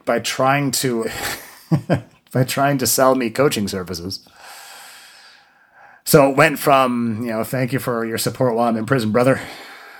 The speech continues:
to, "Well, you know, look, let's, let's, let's talk about establishing a professional relationship." Now, mind you, there are plenty of psychologists and, and, and, and therapists and, and, and others who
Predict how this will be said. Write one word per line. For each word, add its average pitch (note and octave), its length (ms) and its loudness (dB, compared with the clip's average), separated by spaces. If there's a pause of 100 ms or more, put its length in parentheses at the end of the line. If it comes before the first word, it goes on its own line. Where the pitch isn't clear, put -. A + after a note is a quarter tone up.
(1080)
to, A2+ 220 0
"Well, A#2+ 300 2
you G2+ 60 -2
know, D#3+ 180 -2
look, D#3+ 160 -4
let's, G#2 260 -2
let's, A2 260 -4
let's G#2+ 180 -4
talk A2 260 0
about G#2 180 0
establishing G2 580 -2
a F#2+ 40 -4
professional G#2 500 -2
relationship." A2 520 0
Now, E3 120 6
mind A#3 280 6
you, C3 160 2 (440)
there G3 100 6
are G3 40 6
plenty G3 360 4
of A#2 120 -2
psychologists - 1080 -2
and, G2+ 180 -2
and, G2+ 180 -4
and, G2+ 200 -2
and G2 180 -4
therapists - 720 0
and, F2+ 220 -14
and, F#2+ 240 -8
and G2 180 -6
others G2 420 -4
who G2 320 -8